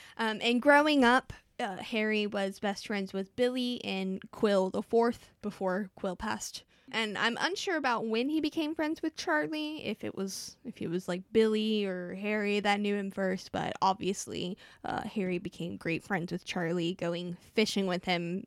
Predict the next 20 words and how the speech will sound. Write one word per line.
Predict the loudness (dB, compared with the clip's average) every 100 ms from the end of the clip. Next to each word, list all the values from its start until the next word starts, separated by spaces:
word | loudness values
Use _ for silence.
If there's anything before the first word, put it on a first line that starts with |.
| -10
basically | -2 0 0 -6 -6 -4
any | -6
chance | -6 -10 -10 -12
they |
got. | -10 -8 -8 -10 -16 -18 -20 -20 -20 -12 -6
Um, | -6 -6
and | -4 -2 0
it'd | -2 0
be | 0 0
a | 2
real | 0 2 0
shame | 0 0 0 0
if | -2
I | 0
didn't | 0 0 0 -4 -8 -20 _ _
mention | -4 -4 -6 -6
Harry | -8 -6
Water-, | -4 -4 -6 -10 -6
Harry | -2 -2
Clearwater's | -4 -4 -2 0 -2 -4 -6 -6 -8 -14